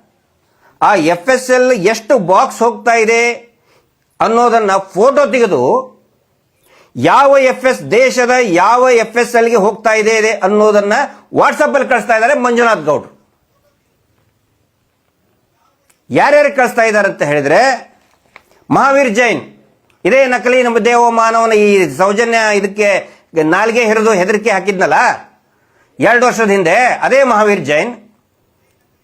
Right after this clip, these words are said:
ಒಂದು ಸಿಂಡಿಕೇಟ್ ಇದೆ, ಆ syndicate-ಅಲ್ಲಿ ಡೀಲಿಂಗ್ ಮಾಡುವಂತ ಸಿಂಡಿಕೇಟ್ ಅದು. ರಾಕೇಶ್ ಶೆಟ್ಟಿ, ಅಜಿತ್ ಜೈನ್, ಈ ಗಿಳಿಯಾರ್ ಎಲ್ಲ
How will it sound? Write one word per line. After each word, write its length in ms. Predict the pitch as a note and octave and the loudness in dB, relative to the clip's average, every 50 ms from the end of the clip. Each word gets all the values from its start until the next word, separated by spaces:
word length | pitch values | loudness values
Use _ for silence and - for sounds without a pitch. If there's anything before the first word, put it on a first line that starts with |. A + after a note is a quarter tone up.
| _ _ _ _ _ _ _ _ | _ _ _ _ _ _ _ _
ಒಂದು 180 | F3+ A#3 B3+ A#3 | -2 -2 -2 -2
ಸಿಂಡಿಕೇಟ್ 480 | - B3+ C#4 D4+ D#4+ B3+ D4 C#4+ C#4+ C#4 | -2 -2 -2 0 0 0 0 0 0 0
ಇದೆ, 460 | A#3+ G#3+ D#3+ - - - - _ _ _ _ _ _ _ _ _ _ _ _ _ _ _ _ - | 0 0 -2 -4 -6 -12 -18 _ _ _ _ _ _ _ _ _ _ _ _ _ _ _ _ -2
ಆ 120 | D#3+ F#3+ | -2 0
syndicate-ಅಲ್ಲಿ 840 | F3 - - G#3 B3+ C#4+ D4 D4+ D4 A3 C4 C4+ A#3 C4 B3 G#3 D#3+ C#3+ | -2 -2 -2 -2 0 2 2 0 0 0 0 -2 0 0 0 -2 -2 -2
ಡೀಲಿಂಗ್ 340 | G#3 B3+ C#4 C#4 C#4+ C4+ | 0 0 2 2 2 2
ಮಾಡುವಂತ 360 | C4 B3+ B3 B3 B3 A#3 G3+ C4 | 2 2 2 2 0 0 0 -2
ಸಿಂಡಿಕೇಟ್ 580 | B3 G#3 - A#3+ C4 B3+ B3+ G3+ A#3 A3+ F#3 G3 | -2 -2 -2 0 0 0 0 0 -2 -2 -2 -4
ಅದು. 320 | D3+ A#2 A2+ - _ _ _ _ _ _ _ _ _ _ _ _ _ _ _ _ _ _ _ _ _ _ _ _ _ _ _ _ _ _ _ _ _ _ _ _ _ _ _ _ | -4 -4 -8 -14 _ _ _ _ _ _ _ _ _ _ _ _ _ _ _ _ _ _ _ _ _ _ _ _ _ _ _ _ _ _ _ _ _ _ _ _ _ _ _ _
ರಾಕೇಶ್ 420 | D#3 E3 G#3 A#3 G#3+ B3+ C4+ B3 - | -2 0 0 0 0 0 -2 0 0
ಶೆಟ್ಟಿ, 640 | A#3+ F#3+ - - F3+ F3+ A3 B3 A#3 A#3 - - _ _ _ _ _ _ _ _ _ _ _ _ - | -2 -4 -2 -2 -2 0 0 -2 -2 -6 -12 -20 _ _ _ _ _ _ _ _ _ _ _ _ -4
ಅಜಿತ್ 380 | D3 E3+ F#3 C4+ C4+ A3 F3+ D#3 | -4 -2 -2 -2 -2 -2 -2 -2
ಜೈನ್, 440 | F#3 F3+ G3+ A#3 B3 B3 A#3+ - - _ _ _ _ _ - | -2 0 0 -2 -2 -6 -8 -14 -20 _ _ _ _ _ -2
ಈ 120 | C#3 E3 E3 | 0 0 0
ಗಿಳಿಯಾರ್ 840 | C3 A#2 D#3 G3 B3 C#4 C4 A3 G#3+ A3+ B3+ C4+ A#3 G#3 - - _ _ _ _ _ _ _ _ _ _ _ _ _ _ _ _ _ _ _ _ _ - | 0 -2 -2 0 2 2 2 2 2 0 0 -2 -4 -8 -14 -20 _ _ _ _ _ _ _ _ _ _ _ _ _ _ _ _ _ _ _ _ _ -2
ಎಲ್ಲ 220 | C#3+ F#3 B3 C#4+ | -2 0 2 2